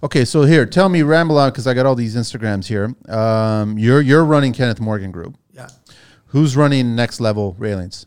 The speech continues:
Speaker 2: Uh, Fortunato's running Next Level Railings.
Speaker 1: Who's running Furniture, uh, Scapes?
Speaker 2: Uh, I'm running that with this, uh, with my partner, Mike.
Speaker 1: And then who's running Next Level Paving?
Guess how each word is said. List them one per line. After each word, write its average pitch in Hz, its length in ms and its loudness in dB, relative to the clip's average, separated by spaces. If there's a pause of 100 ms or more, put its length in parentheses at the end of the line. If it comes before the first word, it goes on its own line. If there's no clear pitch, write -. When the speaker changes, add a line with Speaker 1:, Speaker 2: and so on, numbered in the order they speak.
Speaker 2:
Uh, 131 320 -14
Fortunato's 127 800 -14
running 120 260 -14
Next 120 200 -16
Level 113 160 -18
Railings. 117 440 -16
Speaker 1:
Who's 131 240 0
running 143 240 2
Furniture, 123 720 -2
uh, 107 200 -2
Scapes? - 520 -10 (220)
Speaker 2:
Uh, 120 360 -18
I'm 135 220 -14
running 131 280 -12
that 127 300 -12
with 123 160 -18
this, 123 280 -20
uh, 117 360 -18 (100)
with - 160 -20
my 123 100 -20
partner, 120 340 -14
Mike. 123 400 -16 (1040)
Speaker 1:
And 110 120 -6
then 110 100 -2
who's 120 240 0
running 123 280 0
Next 117 200 -6
Level 113 200 -2
Paving? 120 500 -6